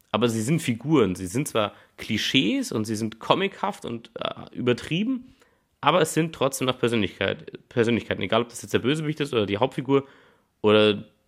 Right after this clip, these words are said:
die Gespielin des, de-, de-, des Actionhelden. Es sind alles trotzdem noch Figuren und da hat man den Humor auch sehr, sehr gut mit reingebracht bei Crank und hat's dadurch, hat das Absurde irgendwie auch ein bisschen was Unterhaltsames gehabt.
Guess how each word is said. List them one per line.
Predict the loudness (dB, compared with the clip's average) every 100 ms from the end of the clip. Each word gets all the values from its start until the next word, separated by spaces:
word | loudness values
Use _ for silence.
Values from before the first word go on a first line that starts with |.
| _ _ -4
die | -2 -2 -2
Gespielin | -4 0 2 2
des, | 2 -2 -4 -14 -6
de-, | -4 -2
de-, | -2
des | -2 -4 -4
Actionhelden. | -4 -2 0 0 -2 -10 _ _ _ _ _ _ -8
Es | -4
sind | -4
alles | -2 -2
trotzdem | -2 -4 0 2
noch | 2 2 -8 _ _ _ _ -8
Figuren | -6 -2 4 4 6
und | 4 4
da |
hat | 2
man | 2 0
den | 2
Humor | 4 6 6
auch | 4
sehr, | 2 2
sehr | 2
gut | 2 -2
mit | 0
reingebracht | 2 2 -2 -2
bei | -2
Crank | -2 -2 -2 -4
und | -4
hat's | -4 0
dadurch, | 0 0 -6 _ _ _ _ _ -10
hat | -4
das | -2
Absurde | -2 0 2 4
irgendwie | 4 2 0 2
auch | 0 -2
ein | -4
bisschen | -4 -2 -4
was |
Unterhaltsames | 0 2 2 2 -2 -4 -4
gehabt. | -4 -4 -8